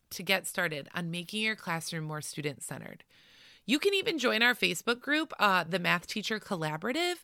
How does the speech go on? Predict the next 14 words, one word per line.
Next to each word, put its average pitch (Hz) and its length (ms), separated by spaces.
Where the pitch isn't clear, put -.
where 233 120
we're 294 120
talking 277 460
about 262 300
how 202 140
to 202 80
make 180 220
our 180 120
classrooms 156 580
more 143 160
student-centered 143 800
all 139 160
the 147 140
time. - 380